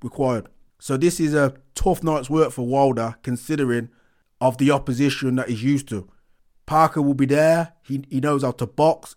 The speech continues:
He knows how to m-, work his way around the ring. He's fit. He's durable. He ain't shot yet. He ain't at his,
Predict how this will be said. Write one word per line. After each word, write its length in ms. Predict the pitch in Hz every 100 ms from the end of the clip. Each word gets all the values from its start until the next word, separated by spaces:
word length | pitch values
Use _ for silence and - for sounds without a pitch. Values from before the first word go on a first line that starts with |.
| -
He 80 |
knows 260 | 139 139 139
how 140 | 131
to 120 | 127 127
m-, 280 | 123 131 - - _ _
work 340 | 123 147 156 147
his 120 | 135
way 160 | 139
around 240 | 139 131 127
the 100 | 113
ring. 440 | 127 147 156 156 -
He's 220 | 127 110
fit. 480 | - - 160 - -
He's 220 | 139 113
durable. 720 | - 139 151 151 135 147 151 151 _ _
He 160 | 131 156
ain't 160 | 165
shot 340 | - - 185 120
yet. 300 | 120 151 - _ _ _ _ _ _ _ _
He 140 | - 147
ain't 240 | 170 143
at 140 | 160 -
his, 160 | 127